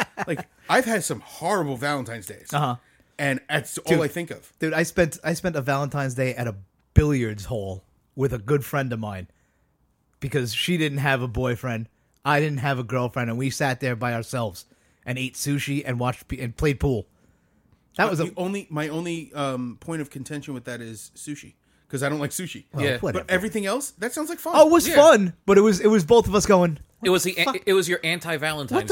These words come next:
Speaker 2: the
Speaker 3: date.
Speaker 2: fuck is wrong with us?" <laughs>
Speaker 1: One of my favorite Valentine's days was actually twenty thirteen.
Speaker 2: Uh-huh.
Speaker 1: I was not with Jenny.
Speaker 2: Right.
Speaker 1: I was not dating anybody.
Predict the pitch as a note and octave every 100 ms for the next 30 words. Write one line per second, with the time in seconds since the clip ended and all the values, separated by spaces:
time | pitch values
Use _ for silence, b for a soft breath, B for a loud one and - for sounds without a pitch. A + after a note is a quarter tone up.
0 | D4+ G#2 G3+ - A3 E3 B3+ A#3+ A#2 G2+
1 | - - - - - D#4+ - - B2+ C#3+
2 | D#3+ E3+ F3 D#3 E3 D3+ D3 C3 C#3 C#3+
3 | D3+ D3 C#3 D3 C3 B2 B2 B2 A#2 C3+
4 | B2+ - C#3+ C#3 C#3+ B2+ - A#2 F#2+ _
5 | C#3+ C3 G#2 - _ G#2+ F#2+ G2+ G#2 C#3+
6 | C#3+ A#2 B2 - A2 F#2+ - A#2+ A#2 G#2+
7 | C3+ D3 E3 E3 B2 G#2+ -